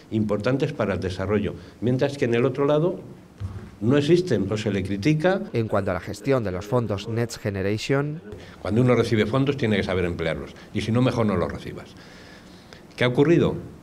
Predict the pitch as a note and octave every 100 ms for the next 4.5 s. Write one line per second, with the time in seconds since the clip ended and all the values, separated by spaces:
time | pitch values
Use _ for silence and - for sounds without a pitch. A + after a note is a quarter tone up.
0 | - - - F#2 A#2 A2+ A#2 - A#2 G#2
1 | G2 A#2+ C#3+ D3+ B2+ A2+ G#2 G#2+ G2+ G2+
2 | B2+ C3+ B2 B2 A#2 C3 B2 A2 F#2+ F#2
3 | F2 F2+ F2+ A#2+ B2 F#2+ - - - A#2
4 | A2 A#2+ B2+ A2+ G#2